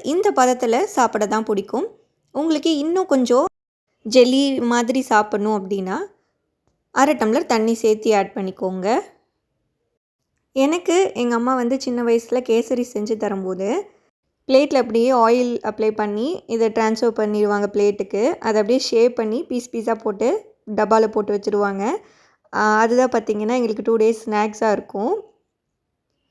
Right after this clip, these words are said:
இதுல கடைசியா ஒரு டேபிள் ஸ்பூன், ஆ,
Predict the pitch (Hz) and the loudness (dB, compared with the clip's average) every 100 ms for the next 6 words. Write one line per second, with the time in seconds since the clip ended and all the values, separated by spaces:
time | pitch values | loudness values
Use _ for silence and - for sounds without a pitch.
0 | _ _ _ _ _ 277 294 320 320 240 | _ _ _ _ _ 0 4 4 4 2
1 | 247 - 220 254 403 - 254 370 320 247 | 0 -2 0 0 -2 2 2 4 2 2
2 | 240 233 - 240 311 440 - - | 2 -4 -8 -6 -4 -4 -8 -12